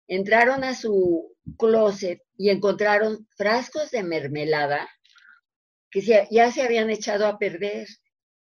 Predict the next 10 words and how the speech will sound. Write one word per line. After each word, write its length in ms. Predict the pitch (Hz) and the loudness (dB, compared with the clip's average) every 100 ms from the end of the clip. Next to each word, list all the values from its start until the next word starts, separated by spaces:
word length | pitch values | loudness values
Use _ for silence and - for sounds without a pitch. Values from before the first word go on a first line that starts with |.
| _ _ | _ _
porque 300 | - - - | -18 -8 -4
no 220 | 196 202 233 | 2 2 4
los 320 | 240 226 - 196 | 2 0 -10 -8
usó 500 | 165 - 202 196 - | -8 0 2 4 2
la 180 | 175 | 0
abuela, 480 | 175 226 262 240 - _ _ _ _ _ _ | 2 4 4 2 -4 _ _ _ _ _ _
pero 300 | 240 226 214 | 6 8 8
era 280 | 240 262 285 | 8 6 4
su 160 | 285 220 | -2 -8
seguridad. 680 | 214 170 165 160 151 165 | -8 -6 -8 -8 -8 -10